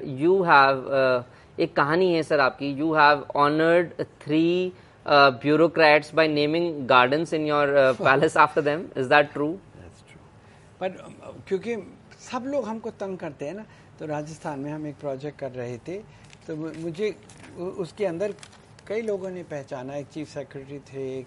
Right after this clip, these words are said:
Speaker 2: tourism secretary थे, तो मैं, उन्होंने बोला, "आप इतना बड़ा काम कर रहे हो, तो हमारा, हमारी, मतलब, duty है कि हम आपकी,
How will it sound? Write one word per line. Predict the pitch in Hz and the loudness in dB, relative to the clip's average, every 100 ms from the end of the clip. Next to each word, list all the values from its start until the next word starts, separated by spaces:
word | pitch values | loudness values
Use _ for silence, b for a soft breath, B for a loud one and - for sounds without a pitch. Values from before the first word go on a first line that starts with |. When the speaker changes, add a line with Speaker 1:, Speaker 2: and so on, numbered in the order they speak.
| - | -12
Speaker 2:
tourism | 147 135 127 135 | -10 -10 -10 -14
secretary | 127 127 - 127 127 | -14 -16 -16 -20 -18
थे, | 123 151 170 b b b - - | -14 -14 -14 b b b -20 -8
तो | 196 | -8
मैं, | 185 | -8
उन्होंने | - 175 196 190 | -12 -10 -10 -10
बोला, | 196 208 | -12 -12
"आप | 196 | -14
इतना | 156 151 208 | -18 -18 -16
बड़ा | 202 196 | -14 -14
काम | 160 - 147 151 | -14 -16 -16 -14
कर | 151 | -14
रहे | 135 143 | -12 -12
हो, | 170 | -12
तो | 143 | -16
हमारा, | 143 139 165 175 - | -14 -12 -12 -16 -18
हमारी, | 135 147 151 160 170 151 127 | -16 -14 -12 -10 -10 -10 -12
मतलब, | 139 143 175 156 113 b b b - _ - - - - - - _ - 123 | -14 -14 -14 -14 -18 b b b -20 _ -20 -20 -20 -20 -20 -20 _ -20 -12
duty | 208 226 247 | -10 -8 -4
है | 196 180 | -4 -4
कि | 180 | -6
हम | 175 | -8
आपकी, | 156 143 - | -10 -12 -16